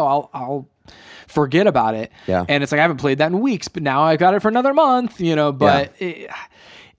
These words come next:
Speaker 1: things like, I, I, I think, like, in that instance, like, we'll see more and more of that as people try to make more and more money out of games.
Speaker 2: Yeah.
Speaker 1: 'Cause it's, you know, it is expensive to put out games, but at the same time, it's like the scope of these games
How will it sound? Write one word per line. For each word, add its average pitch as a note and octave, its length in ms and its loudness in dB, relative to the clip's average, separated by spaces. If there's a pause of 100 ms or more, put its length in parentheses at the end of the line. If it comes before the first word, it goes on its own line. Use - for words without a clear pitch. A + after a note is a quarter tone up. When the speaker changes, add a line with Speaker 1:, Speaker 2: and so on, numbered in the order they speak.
(160)
Speaker 1:
things A3 280 0
like, E3+ 420 0 (1160)
I, E3+ 120 2
I, D#3 300 -6
I - 60 -8
think, G3 200 -2
like, D#3 160 0
in D#3 320 -4
that D#3+ 260 0
instance, D3 340 -6
like, C3+ 140 -4
we'll D3 140 -2
see F3+ 240 -6
more D3+ 320 -2
and D3+ 80 -4
more D3 240 0
of E3 100 -2
that C3 220 0
as B2 100 -8
people C#3+ 380 -2 (540)
try B2+ 260 0
to C3+ 100 -2
make C3+ 180 -4
more B2+ 260 -4
and B2+ 80 -6
more A#2+ 140 -4
money A#2+ 320 -6
out A#2 200 -4
of A#2 200 -8
games. A2+ 420 -12
Speaker 2:
Yeah. E2+ 180 -4
Speaker 1:
'Cause A2 180 -10
it's, - 220 -12
you D3 100 -8
know, C3+ 60 -4
it D#3 160 -4
is G3+ 180 2
expensive G3 400 0
to G3 80 -2
put G3 140 2
out G3 120 4
games, D#3+ 360 -2
but D3 60 0
at D3+ 100 -2
the C#3+ 40 -6
same D3 240 -4
time, E3 220 0
it's D3+ 100 -4
like C3 140 -4
the C3 80 -6
scope E3+ 480 -4
of C#3+ 120 -2
these B2+ 180 -4
games A#2+ 360 -8